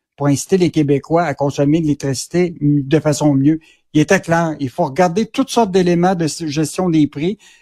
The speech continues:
Il faut être ouvert à l'idée, tu sais, de, d'avoir une tarification variable.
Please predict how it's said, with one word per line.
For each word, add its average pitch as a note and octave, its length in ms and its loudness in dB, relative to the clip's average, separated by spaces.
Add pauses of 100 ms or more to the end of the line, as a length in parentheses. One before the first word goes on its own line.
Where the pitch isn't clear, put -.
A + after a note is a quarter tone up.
Il D3+ 80 0
faut F3 140 0
être - 160 -2
ouvert F#3+ 220 4
à G3 240 0
l'idée, D3 400 0
tu - 80 -16
sais, F#3 160 -2
de, C#3 260 -2 (300)
d'avoir D3+ 300 2
une E3+ 60 0
tarification D3+ 720 -2
variable. C3+ 460 -2